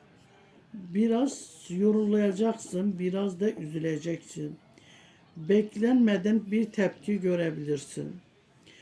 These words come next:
Hal hareket göreceksin bir kişide. Baya sanki sizi diyeceksin, "Keşke gitmeseydim." Sanki ters tepki yapmış gibi bazılar.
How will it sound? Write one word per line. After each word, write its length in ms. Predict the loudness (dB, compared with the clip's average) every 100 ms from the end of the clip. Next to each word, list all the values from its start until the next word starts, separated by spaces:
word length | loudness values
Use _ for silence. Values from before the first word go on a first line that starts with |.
| -20 _
Hal 320 | 0 2 2
hareket 640 | 2 2 0 2 0 0
göreceksin 760 | 0 0 -2 -2 -6 -4 -4 -4
bir 120 | -6
kişide. 600 | -8 -10 -8 -8 -8 -10 -12 -18 _ _ _ _ -16
Baya 480 | -4 2 4 4 2
sanki 500 | 0 0 0 -2 -6
sizi 540 | -4 -6 -2 -2 0
diyeceksin, 560 | 0 2 0 -2 -2 -2
"Keşke 420 | 0 -2 -2 -4
gitmeseydim." 880 | 0 -2 0 0 0 -4 -10 -12 -16 -20 -20 _ _ _ _ _ _ _ _ _ _ _ -20 -20 -20 -20 -6
Sanki 420 | 0 2 2 0
ters 320 | 0 0 0
tepki 360 | -2 -2 0 2
yapmış 580 | 2 2 0 0 0 -2
gibi 400 | -4 -4 -6 -4
bazılar. 560 | -4 -4 -4 -6 -6